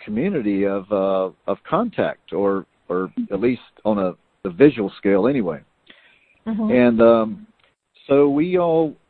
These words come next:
Speaker 1: went down on this little grassy area overlooking the ocean, about maybe a hundred fifty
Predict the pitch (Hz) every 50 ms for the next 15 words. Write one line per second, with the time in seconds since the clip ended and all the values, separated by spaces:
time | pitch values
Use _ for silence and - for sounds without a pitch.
0 | _ _ _ _ - 120 156 151 - - 139 139 147 147 147 147 143 131 - -
1 | 110 120 127 127 131 127 - _ _ _ _ _ _ _ _ - 123 139 143 139
2 | 107 - 110 113 123 123 127 131 _ - 131 - - 120 123 127 123 123 127 123
3 | 127 117 - 113 113 104 123 120 127 127 - - 127 127 123 113 113 117 117 113
4 | - - 120 117 117 113 98 110 107 107 110 110 107 _ _ _ _ _ _ -
5 | 117 113 113 117 117 110 110 107 92 _ _ _ _ _ _ _ - 101 107 123
6 | 131 123 117 107 - - 120 - 123 117 110 107 107 101